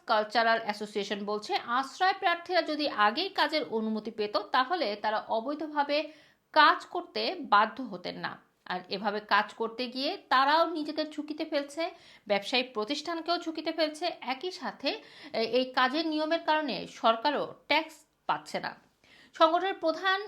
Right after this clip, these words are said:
ইব্রাহিম এবলিস জানিয়েছেন, ট্যাক্স দিয়ে বৈধভাবে কাজ করলেই তো সবার উপকার, দেশও লাভবান হবে, মানুষও নিরাপদ থাকবে। এদিকে হোম অফিস জানিয়েছে, শুধু জানুয়ারি থেকে মার্চ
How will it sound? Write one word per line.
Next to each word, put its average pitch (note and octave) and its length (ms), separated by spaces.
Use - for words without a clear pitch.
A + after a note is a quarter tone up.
ইব্রাহিম D4 720
এবলিস A3 460
জানিয়েছেন, B3+ 640
ট্যাক্স D#4 360
দিয়ে C#4+ 300
বৈধভাবে A3+ 480
কাজ B3+ 380
করলেই E4+ 340
তো F4 120
সবার G3+ 320
উপকার, E3+ 380
দেশও G3+ 480
লাভবান C4+ 420
হবে, D#4+ 260
মানুষও D4 640
নিরাপদ D#4 400
থাকবে। F3 300
এদিকে A#3+ 300
হোম D4 160
অফিস F4+ 220
জানিয়েছে, D#4+ 400
শুধু C4+ 280
জানুয়ারি B3+ 460
থেকে F4+ 300
মার্চ B3+ 440